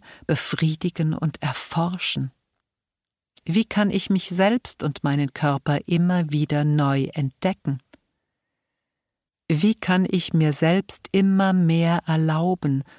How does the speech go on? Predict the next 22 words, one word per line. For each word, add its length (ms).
und 240
meinen 300
Körper 520
empfangen? 720
Wie 220
kann 300
ich 200
den 280
heiligen 540
Raum 460
zwischen 540
mir 320
und 220
meinem 300
Partner 680
immer 420
mehr 540
heiligen, 720
pflegen, 840
wertschätzen 1000
und 360
anerkennen? 840